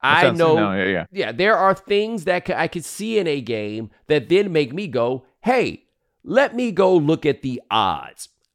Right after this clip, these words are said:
Speaker 2: I'll give you an example. I don't wanna
Speaker 1: Okay.
Speaker 2: use specific games. But
Speaker 1: Mm-hmm.
Speaker 2: if you are watching a game and it's at that point where they trying to foul late to get the ball back,
Speaker 1: Mm-hmm.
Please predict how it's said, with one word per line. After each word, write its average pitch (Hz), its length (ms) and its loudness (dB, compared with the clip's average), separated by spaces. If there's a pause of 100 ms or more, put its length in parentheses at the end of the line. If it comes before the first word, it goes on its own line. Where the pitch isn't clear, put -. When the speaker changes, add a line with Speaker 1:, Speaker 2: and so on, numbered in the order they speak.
Speaker 2:
I'll 113 160 2
give 95 300 -6
you 104 160 -6
an 117 80 -4
example. 139 640 -12 (340)
I 76 100 -12
don't 78 140 -8
wanna 90 160 -4
Speaker 1:
Okay. 92 100 -8
Speaker 2:
use 92 100 -8
specific - 480 -10
games. - 460 -14 (200)
But 131 280 2
Speaker 1:
Mm-hmm. 87 80 -12 (960)
Speaker 2:
if 120 220 -6
you 247 220 -4
are 233 120 2
watching 180 460 0
a 151 140 -6
game 127 380 -8 (500)
and 123 180 0
it's 120 140 -4
at 143 200 0
that 143 220 0
point 143 360 -2 (220)
where 120 140 2
they 120 140 2
trying 123 240 2
to 101 60 -2
foul 127 460 4
late 131 520 -4
to 123 80 -6
get 127 140 -2
the 110 60 -8
ball 135 260 2
back, 165 300 -2 (580)
Speaker 1:
Mm-hmm. 104 380 -6